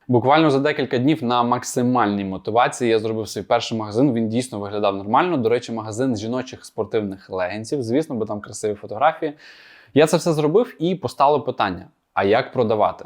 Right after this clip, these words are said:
І тут я зрозумів, що потрібна реклама. І що я сідаю робити? Я сідаю гуглити, як запустити рекламу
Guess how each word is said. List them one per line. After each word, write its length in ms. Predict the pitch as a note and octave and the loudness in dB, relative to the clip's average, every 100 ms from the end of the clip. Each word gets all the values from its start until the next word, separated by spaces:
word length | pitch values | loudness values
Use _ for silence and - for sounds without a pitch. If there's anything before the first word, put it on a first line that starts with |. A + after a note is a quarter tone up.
| - | -6
І 100 | A2+ | 2
тут 160 | G3 | 4
я 120 | F#3 | 4
зрозумів, 400 | C3+ C3 C3+ G3 | 4 2 2 2
що 160 | - C3 | 0 -2
потрібна 480 | B2 C3+ C#3 C3 A#2 | -2 -2 0 0 -2
реклама. 500 | A2+ A#2 C3 G#2+ F#2+ - | 0 0 2 2 2 -4
І 60 | - | -6
що 240 | - F3+ | 2 4
я 180 | F3 C3+ | 4 2
сідаю 400 | - - C#3 D3+ | -4 -2 2 2
робити? 340 | D3+ C#3+ F3+ C3 | 2 2 0 0
Я 120 | B2 | -2
сідаю 300 | B2+ B2 B2 | 0 0 2
гуглити, 380 | D3 D#3 A#2+ A2 | 4 2 2 2
як 180 | B2+ C3 | 0 0
запустити 460 | A#2+ A#2+ C#3 B2+ | -4 -4 -6 0
рекламу 520 | A#2+ A#2+ C3 C#3+ C#3 | 0 2 2 2 -2